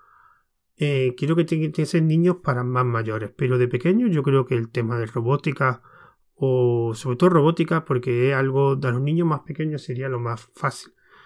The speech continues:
Y después vas subiendo y que sea sobre todo algo que sea útil, o sea, que el resultado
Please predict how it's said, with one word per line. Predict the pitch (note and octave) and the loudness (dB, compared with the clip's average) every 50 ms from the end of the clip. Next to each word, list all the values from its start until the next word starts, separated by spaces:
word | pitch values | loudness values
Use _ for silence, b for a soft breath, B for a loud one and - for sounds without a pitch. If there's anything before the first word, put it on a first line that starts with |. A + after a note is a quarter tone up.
| b b b _ | b b b _
Y | _ - E3 | _ -2 0
después | D3+ C#3 - - - D#3 D#3+ D#3 | 0 0 0 0 2 2 2 2
vas | D3+ D#3+ C#3+ | 2 0 0
subiendo | - - F3 D#3+ D#3+ F3+ F3+ F3 F3 F3 F3 F#3 A3 - B B B B B B B _ | 0 0 0 4 6 6 6 6 6 6 4 4 2 0 B B B B B B B _
y | - E3+ E3+ D#3 D3 C#3+ C#3 C3+ C3 B2+ B2+ - | -2 2 2 2 2 2 0 0 -2 -4 -6 -6
que | - C#3 | -6 -6
sea | B2 - - E3 E3+ F3+ | -6 -4 -2 0 0 0
sobre | - - F#3 E3+ D#3+ D#3 | 2 2 2 2 2 2
todo | - E3+ E3+ F3 F3 E3 | 2 2 2 4 4 4
algo | D#3 E3 E3+ F3+ G3 G#3 G3 F#3 | 4 4 2 2 4 2 2 2
que | - D3+ | 0 -4
sea | - - E3 D#3 C#3+ | -2 0 2 4 4
útil, | C3 B2+ B2 - A#2 A2+ | 4 2 0 -4 -10 -10
o | A#2 | -8
sea, | A2+ - D#3 B2+ A#2+ A#2 - b b b b b b _ | -8 -6 -6 -6 -6 -8 -12 b b b b b b _
que | - - D3+ | 0 0 2
el | C#3+ C3+ | 2 2
resultado | C3+ C3+ A#2+ - D3 C3 B2 - - F#3 G#3+ A#3+ C#4+ D#4 - | 0 -2 -2 -2 -2 -4 -2 2 2 2 4 2 0 -2 -6